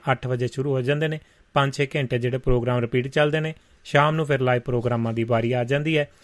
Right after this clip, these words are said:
ਖਬਰਸਾਰ, ਸਤਰੰਗੀ ਪੀਂਗ ਤੇ, ਅ, ਜ਼ਿੰਦਗੀਨਾਮਾ ਦੋਸਤੋ, ਇਸੇ ਤਰ੍ਹਾਂ ਬਰਕਰਾਰ ਚੱਲਦਾ ਹੈ। ਤੇ ਵੀਕਐਂਡ ਦੇ ਉੱਤੇ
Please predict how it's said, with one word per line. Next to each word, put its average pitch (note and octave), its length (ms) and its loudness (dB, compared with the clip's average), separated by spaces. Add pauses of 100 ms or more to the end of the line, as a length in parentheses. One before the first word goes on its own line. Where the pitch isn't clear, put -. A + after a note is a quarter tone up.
(220)
ਖਬਰਸਾਰ, E3 580 4 (680)
ਸਤਰੰਗੀ C#3 500 0
ਪੀਂਗ D3+ 300 -2 (420)
ਤੇ, C3 320 4 (320)
ਅ, - 20 4
ਜ਼ਿੰਦਗੀਨਾਮਾ A#2 680 2
ਦੋਸਤੋ, A2 400 -6 (340)
ਇਸੇ C#3 260 0
ਤਰ੍ਹਾਂ D3 220 2
ਬਰਕਰਾਰ C#3 440 2
ਚੱਲਦਾ C#3+ 380 0
ਹੈ। D#3+ 120 0 (300)
ਤੇ C#3+ 120 4
ਵੀਕਐਂਡ D3+ 380 0
ਦੇ E3 120 0
ਉੱਤੇ E3 340 0